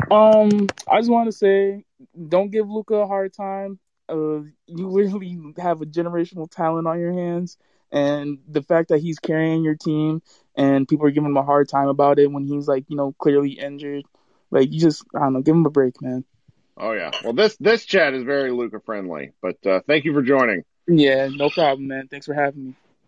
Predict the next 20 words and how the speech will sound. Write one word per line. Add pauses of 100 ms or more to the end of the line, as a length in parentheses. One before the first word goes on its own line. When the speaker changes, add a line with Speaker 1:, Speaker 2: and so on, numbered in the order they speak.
(480)
Speaker 2:
My,
my
favorite
is
the
post-game
commentary
where
he,
like,
Carlisle's
talking
about
how
he
can't
turn
left,
and,
like,